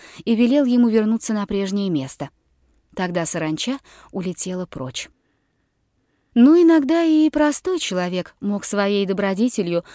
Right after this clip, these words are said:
заслужить милость неба для области или селения, где он жил. В уезде Синьду однажды летом стояла засуха. Во время моления о дожде сам правитель уезда стоял на солнцепеке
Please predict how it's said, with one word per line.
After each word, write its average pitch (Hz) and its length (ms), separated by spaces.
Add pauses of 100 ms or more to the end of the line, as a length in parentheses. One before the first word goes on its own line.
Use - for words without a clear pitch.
(120)
заслужить 214 600
милость 202 340
неба 196 480
для 190 260
области 196 560
или 180 200
селения, 185 580
где 180 260
он 208 200
жил. 220 280 (840)
В 208 160
уезде 254 760
Синьду 254 720 (500)
однажды 240 560
летом 277 380
стояла 254 440
засуха. 180 640 (540)
Во 214 160
время 226 300
моления 220 540
о 214 120
дожде 202 480 (260)
сам 220 320
правитель 196 460
уезда 220 460
стоял 226 360
на 254 140
солнцепеке 214 800